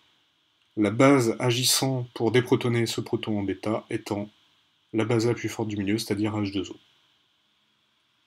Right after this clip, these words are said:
Alors, il y a une troisième, euh, réaction, dont le mécanisme n'est absolument pas exigible, euh, ni d'ailleurs sa connaissance, mais il est bien de la connaître quand même.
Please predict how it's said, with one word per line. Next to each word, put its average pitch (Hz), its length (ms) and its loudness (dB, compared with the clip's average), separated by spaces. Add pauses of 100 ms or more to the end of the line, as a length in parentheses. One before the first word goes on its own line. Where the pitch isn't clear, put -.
(1800)
Alors, 120 180 6
il 123 80 6
y - 20 8
a 143 40 10
une 151 100 10
troisième, 165 440 6
euh, 101 280 0 (1080)
réaction, 131 640 2
dont 113 180 0
le 117 60 4
mécanisme 120 580 0
n'est 98 460 -2
absolument 110 360 -2
pas 110 180 -6
exigible, 113 720 0 (840)
euh, 95 340 -4 (300)
ni 113 200 -2
d'ailleurs 117 300 4
sa 117 100 0
connaissance, 123 600 2
mais 110 100 4
il 107 100 4
est 104 40 8
bien 127 200 8
de 143 60 8
la 123 80 4
connaître 117 300 0
quand 98 140 -6
même. 117 200 -4